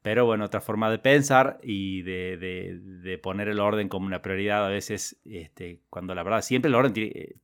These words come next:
siempre la caridad tiene que ser la, la prioridad de todo, ¿no? Y entonces, bueno, empieza a haber roce y también describe lo que son los roces humanos y cómo, cómo los va llevando y de vuelta, paciencia, humildad,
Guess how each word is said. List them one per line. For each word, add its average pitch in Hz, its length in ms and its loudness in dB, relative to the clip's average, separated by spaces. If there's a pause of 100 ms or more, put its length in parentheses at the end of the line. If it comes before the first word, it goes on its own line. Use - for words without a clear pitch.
(140)
siempre 143 240 2
la - 60 0
caridad 127 380 8
tiene 101 140 -4
que 85 60 -10
ser 95 320 -4
la, 85 220 -8
la 87 120 -10
prioridad 98 340 -2
de 90 80 -4
todo, 82 340 -4
¿no? 143 240 -2 (640)
Y 117 120 0
entonces, 143 300 6
bueno, 120 280 4
empieza 117 280 2
a 135 40 6
haber 131 180 2
roce 131 300 6
y - 20 -4
también 165 260 4
describe 196 320 4
lo 165 60 6
que - 60 -6
son 151 140 6
los 131 80 6
roces 120 240 4
humanos 104 360 0
y 92 40 -4
cómo, 110 320 0
cómo 120 180 0
los 110 120 4
va 113 120 6
llevando 123 720 6
y 113 80 -4
de 104 100 -2
vuelta, 104 420 0
paciencia, 139 920 4
humildad, 113 840 2